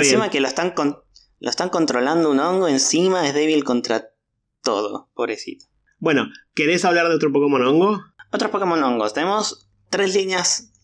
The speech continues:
Speaker 2: otras tres líneas. Eh, otra es Super Cetone Joen, que es una línea medio rara, que es la de Breloom y Shroomish,
Speaker 1: Ujú.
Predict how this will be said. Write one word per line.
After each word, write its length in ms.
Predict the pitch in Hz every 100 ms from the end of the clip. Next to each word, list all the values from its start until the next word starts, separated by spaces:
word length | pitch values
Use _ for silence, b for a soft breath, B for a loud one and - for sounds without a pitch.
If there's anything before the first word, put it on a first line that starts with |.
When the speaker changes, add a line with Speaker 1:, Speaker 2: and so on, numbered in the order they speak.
| _
Speaker 2:
otras 240 | - 156 156
tres 180 | 175
líneas. 460 | 180 175 175 202 - b b b b -
Eh, 680 | 131 127 127 127 120 117 -
otra 280 | 143 147 156
es 520 | 160 147 135 139 - -
Super 240 | - 131
Cetone 300 | - - 143
Joen, 500 | 147 - 240 170 170 175
que 100 | 185
es 140 | -
una 140 | 247
línea 180 | 190 208
medio 160 | 190 165
rara, 440 | 123 117 190 269 B B B
que 100 | 135
es 60 | 139
la 120 | 143
de 300 | 131 123 120
Breloom 540 | 127 131 139 147 151 151
y 240 | 131 120 117
Shroomish, 600 | - 165 185 202 - -
Speaker 1:
Ujú. 360 | 139 139 165